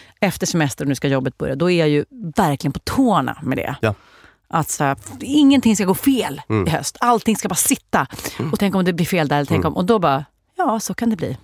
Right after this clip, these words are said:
Speaker 2: Mm.
Speaker 1: Ja, tänk om.
Speaker 2: Ja.
Speaker 1: Och då bara, "Oj, vad jag vinner tid <laughs> på att
Speaker 2: Precis.
Speaker 1: inte behöva pingponga vidare."
Speaker 2: Då kan du lägga krutet på det du kan påverka istället.
Speaker 1: Mm.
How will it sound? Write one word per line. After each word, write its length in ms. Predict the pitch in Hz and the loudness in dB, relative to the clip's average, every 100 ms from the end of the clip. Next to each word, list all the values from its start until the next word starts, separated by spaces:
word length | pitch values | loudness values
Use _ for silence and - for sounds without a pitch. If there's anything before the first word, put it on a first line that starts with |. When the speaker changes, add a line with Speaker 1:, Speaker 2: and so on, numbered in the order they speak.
| - | -8
Speaker 2:
Mm. 140 | 110 - 339 | -6 -4 -4
Speaker 1:
Ja, 240 | 359 170 - - | -2 -4 -10 -6
tänk 220 | 214 190 | -4 0
om. 160 | 151 147 - - | -2 -2 -12 -14
Speaker 2:
Ja. 60 | 110 110 _ _ _ _ | -12 -12 _ _ _ _
Speaker 1:
Och 80 | 214 | -2
då 80 | 233 | 0
bara, 180 | 220 180 _ _ _ | 0 -2 _ _ _
"Oj, 240 | 302 269 214 | -2 0 0
vad 120 | 202 | 0
jag 40 | |
vinner 240 | 190 190 185 | 2 2 0
tid 380 | - 214 175 202 - | 0 0 2 0 -2
<laughs> 140 | - | -2
på 60 | 277 | 2
att 60 | |
Speaker 2:
Precis. 280 | 240 240 - | 4 4 6
Speaker 1:
inte 320 | 262 262 - | 6 6 6
behöva 240 | 202 190 185 | 2 4 2
pingponga 440 | 202 190 175 180 | 2 2 2 0
vidare." 240 | 175 170 165 | 0 2 2
Speaker 2:
Då 60 | |
kan 120 | - | 4
du 80 | 147 | 4
lägga 160 | 135 117 | 4 2
krutet 340 | 110 95 110 | 0 -2 -2
på 80 | 117 | -2
det 100 | 101 | -2
du 100 | 92 | -2
kan 320 | - 127 117 | 0 2 2
påverka 420 | 92 87 98 - 60 | 0 -2 -2 -2 -4
istället. 300 | - 240 175 | 0 2 2
Speaker 1:
Mm. 140 | 139 | -2